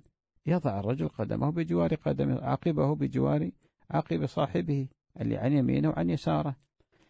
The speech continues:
فبعض الناس مثل ما ذكر يحاول أن يسحب رجله، لكن عموما، طيب، أنا الآن مثلا أردت أن أضع قد-، آه، عقبي بجوار عقب صاحبه، هو سحب رجله، آه، يعني،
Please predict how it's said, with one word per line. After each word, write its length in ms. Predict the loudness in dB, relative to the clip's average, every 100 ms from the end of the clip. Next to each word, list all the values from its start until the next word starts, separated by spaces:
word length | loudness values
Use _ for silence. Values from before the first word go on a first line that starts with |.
| _ _
فبعض 400 | -2 0 0 2
الناس 280 | 2 2 2
مثل 160 | 2
ما 180 | 2 0
ذكر 260 | -2 -4 -6
يحاول 460 | 0 2 2 2
أن 120 | 2
يسحب 380 | 2 0 -4 -2
رجله، 340 | 0 -2 -4 -8 _ _ _ _ -6
لكن 220 | -2 0
عموما، 460 | 0 2 2 0 -4 -2
طيب، 280 | 0 0 -2
أنا 260 | 0 2
الآن 420 | 0 2 0 0 -4 _ _ _ _ -4
مثلا 540 | -2 0 0 -2 0
أردت 260 | 0 -2 -2
أن 160 | -2 0
أضع 300 | 0 0 0
قد-، 260 | -2 -2
آه، 480 | -2 -2 -2 -4 -4
عقبي 460 | -4 -2 -2 0 0
بجوار 580 | 0 0 2 2 2
عقب 300 | -2 -6 -6
صاحبه، 260 | -4 -2 2
هو 140 | 2
سحب 360 | 2 -2 -2 0
رجله، 320 | 0 0 -2
آه، 340 | -4 -4 -4 -2
يعني، 360 | -2 -2 -4